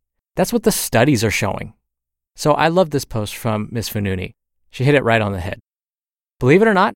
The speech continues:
we're almost halfway through the month, which means our next book giveaway is coming up soon. On the first of every month, we give a book to a random person on our mailing list. So, if you want to be entered into the raffle,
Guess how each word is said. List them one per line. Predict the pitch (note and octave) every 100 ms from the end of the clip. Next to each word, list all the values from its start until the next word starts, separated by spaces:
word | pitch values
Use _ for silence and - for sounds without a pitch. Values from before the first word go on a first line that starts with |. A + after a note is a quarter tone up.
| -
we're | B2+
almost | C3 B2+ A2+
halfway | - C3+ F3 - E3
through | - C#3
the |
month, | B2 G#2+ - _
which | - A2
means | C3 B2
our | A#2
next | A#2 C#3+ - -
book | C#3+ C#3
giveaway | D3+ D#3 E3 D3+
is |
coming | - B2 A#2
up | G2
soon. | - A#2 G#2 - _ _
On | B2
the | B2+
first | - F#3 A3 A3
of |
every | F#3 F3
month, | F3 C3 - - A#2+
we | A2+
give | B2+
a | A2
book | G2+ D3 D3+ -
to | A#2+
a | G2
random | G#2+ B2 F3+ F#3
person | - F3+ D3+
on | B2+
our | A#2
mailing | A#2+ A#2 G#2
list. | - G#2 - _ _ _ -
So, | - C3 G3 _ _
if | -
you | G#2+
want | G2 G2
to |
be | A2
entered | A2+ A2+ A2
into | G#2+
the | A2+ G#2+
raffle, | A#2+ D#3+ G3